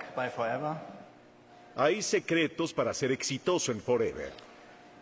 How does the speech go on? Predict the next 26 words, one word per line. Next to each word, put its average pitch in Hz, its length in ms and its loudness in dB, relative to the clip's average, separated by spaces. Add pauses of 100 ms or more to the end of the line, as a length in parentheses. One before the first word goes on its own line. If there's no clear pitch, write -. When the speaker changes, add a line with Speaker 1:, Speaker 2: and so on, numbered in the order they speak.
(920)
Speaker 1:
Und 104 220 -8
für 113 100 -6
jeden 143 240 0
von 143 140 0
euch, 143 160 2
der 147 100 -2
die 131 100 -2
Möglichkeit 135 440 0
hat, 123 220 4
die 120 80 -6
mitzuschreiben, 120 720 0
sollte 113 260 -2
das 110 200 -4
in 101 60 -6
jedem 104 200 -4
Fall 98 180 -4
tun. 95 220 -10 (960)
Speaker 2:
Y 160 100 0
si 151 180 2
tienen 202 360 2
la 165 100 6
posibilidad 135 880 2
de 170 120 2
escribirlo, 127 680 2
deben 185 420 2
hacerlo. 107 760 -2